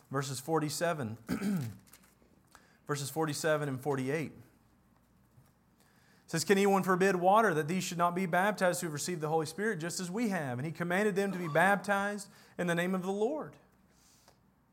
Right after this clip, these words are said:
In fact, as you go on and you begin looking at some of the other apostle writers, you look at what Paul wrote to the Romans in Romans chapter six, it becomes very, very clear that baptism was not just something that happened as a,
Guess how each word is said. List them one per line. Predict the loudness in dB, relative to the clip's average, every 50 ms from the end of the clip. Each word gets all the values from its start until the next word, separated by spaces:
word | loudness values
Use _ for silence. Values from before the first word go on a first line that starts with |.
| _ -6 -6
In | -2
fact, | 4 6 6 8 6 4 0
as | -4 -6 -4
you | -4 -2
go | 2 4 4 4 4
on | 2 2 2 0
and | -2 -4
you | -6 -6 -8
begin | -8 -6 -6 -4 -4 -2
looking | -2 -2 -2 -4 -6 -6 -4
at | -4 -4 -4 -4
some | -6 -6 -4
of | -4
the | -2 0 2
other | 2 2 0 0 -4
apostle | -2 0 0 0 0 -2 -4 -6
writers, | -4 -4 -4 -4 -6 -6 -6 -6
you | -4 -4
look | -4 -4 -2 -2
at | -2 -2 -2 -6 -18 -20 -20 -12 -4
what | 2 2 2 2 2
Paul | 2 6 6 6 6 6
wrote | 4 0 0 -2 -2 -6
to | -6
the | -4 -2
Romans | -2 0 0 0 -2 -2 -4 -4 -4
in | -4 0
Romans | 0 0 0 0 -4 -2
chapter | -2 -2 -2 -2 -6
six, | -10 -8 -8 -8 -8 -10 -12 -10 -6
it | -6
becomes | -6 -2 -2 -2 -2 -2 -4
very, | -6 -2 2 2 4 4 2 0 -2 -4
very | -4 -2 -2 -2 -2 -4
clear | -6 -6 -6 -6 -4 -4 -4 -6 -8 -10 -14 _ _ _ _ _ _ _ -2
that | 0 0 2 4
baptism | 6 6 6 6 4 0 -4 -4 -4 -4 -4
was | -4 -4 0
not | 0 0 0 0 -4
just | -6 -6 -6 -2
something | -2 -2 -2 -4 -6 -8 -6
that | -6 -6
happened | -4 -4 -2 -4 -4 -4 -6 -8 -8 -8 -10 -12 -16 _ _ _ _ _ _ _ _ _ _ _ -2
as | 0 0 2 2
a, | 2 2 2 0 0 -2 -4